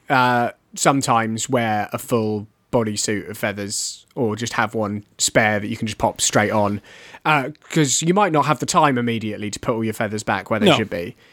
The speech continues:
Speaker 1: You could, but you could do that while wearing your spare feather suit
Speaker 2: Yeah, and then,
Speaker 1: later
Speaker 2: and then,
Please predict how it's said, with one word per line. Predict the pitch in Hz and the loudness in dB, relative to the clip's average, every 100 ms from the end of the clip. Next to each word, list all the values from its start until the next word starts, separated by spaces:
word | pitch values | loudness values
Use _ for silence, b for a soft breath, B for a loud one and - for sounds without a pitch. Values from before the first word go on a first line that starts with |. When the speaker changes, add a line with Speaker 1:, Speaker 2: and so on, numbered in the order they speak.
| b | b
Speaker 1:
You | 135 | 0
could, | 139 | 2
but | 147 143 | 2 2
you | 147 | 0
could | 143 127 | -2 2
do | 160 | 2
that | 139 131 | 4 2
while | 147 147 139 | 2 2 4
wearing | 135 131 123 120 | 4 4 2 0
your | 110 | -2
spare | - 147 135 | 2 4 4
feather | - 110 107 | 2 -2 -2
suit | 107 95 95 | -4 -2 2
Speaker 2:
Yeah, | 131 123 | 2 2
and | 139 | 4
then, | 135 123 | 4 4
Speaker 1:
later | 139 127 117 | 2 2 2
Speaker 2:
and | 156 | 4
then, | 156 | 4